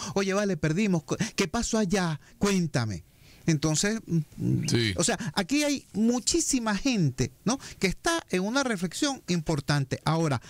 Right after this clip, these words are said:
Speaker 1: ¿a dónde nos debe llevar esa reflexión? Al tema de la venganza y de la retrechería. ¿Cómo articular,
Speaker 2: <laughs>
Speaker 1: cómo convertir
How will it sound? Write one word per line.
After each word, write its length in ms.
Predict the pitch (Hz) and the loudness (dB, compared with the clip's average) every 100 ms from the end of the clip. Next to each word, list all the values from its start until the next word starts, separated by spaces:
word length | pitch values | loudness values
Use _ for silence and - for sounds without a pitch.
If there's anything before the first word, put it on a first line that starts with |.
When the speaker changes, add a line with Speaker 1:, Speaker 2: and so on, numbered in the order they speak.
| - - - - | -16 -20 -20 -2
Speaker 1:
¿a 140 | 185 175 | 0 2
dónde 420 | 220 269 277 294 | 0 0 0 0
nos 160 | 208 | 2
debe 220 | 160 190 214 | 2 2 2
llevar 180 | 190 185 | 0 0
esa 160 | - | -2
reflexión? 600 | 196 165 151 - 165 143 - - - | -2 0 -2 0 0 0 -2 -6 0
Al 220 | 175 160 | 0 0
tema 440 | - 214 226 262 262 - - | 0 0 0 0 -2 -10 -4
de 100 | 196 | 0
la 140 | 180 156 | 2 2
venganza 720 | 160 156 208 254 254 - 254 - | 2 2 2 0 -2 -2 -2 0
y 80 | |
de 140 | 185 165 | 0 2
la 100 | 143 | 0
retrechería. 800 | 135 135 135 156 180 277 170 - - - - - - - | 0 0 0 0 0 0 0 -6 -16 -20 -14 -14 -16 -2
¿Cómo 460 | 285 311 320 320 | 2 2 2 2
articular, 720 | 311 240 185 - 196 196 247 240 | 0 -2 -6 -2 0 2 0 0
Speaker 2:
<laughs> 20 | |
Speaker 1:
cómo 240 | 262 302 | 0 0
convertir 760 | - 247 196 190 175 - 269 294 | 0 0 2 2 0 0 0 0